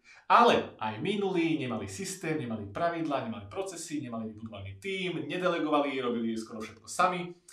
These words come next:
naháňali sa, nemali čas, nemali čas sa venovať rodinám a tak ďalej a nekontrolovali financie, pretože mali nesprávnu identitu. Mali, e,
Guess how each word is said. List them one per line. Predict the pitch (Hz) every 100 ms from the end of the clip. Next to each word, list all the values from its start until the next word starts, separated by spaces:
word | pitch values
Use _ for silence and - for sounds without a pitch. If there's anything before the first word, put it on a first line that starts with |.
| - - 135
naháňali | 180 185 170 165 156
sa, | 151 139
nemali | 123 113 101
čas, | - 185 170
nemali | 151 135 120
čas | 117
sa | 113
venovať | 110 104
rodinám | 156 165 151 127
a | 110
tak |
ďalej | 107 165 175 165 160 - - 135
a | 135 135 139
nekontrolovali | 127 123 120 104 -
financie, | 180 156 147 185 - - _ _ _ _ _ _ _ _ _
pretože | 156 - 226 190
mali | 175 175 170 151
nesprávnu | 156 180 - 190 185 190 190 -
identitu. | 226 233 185 - - 110
Mali, | 135
e, | 170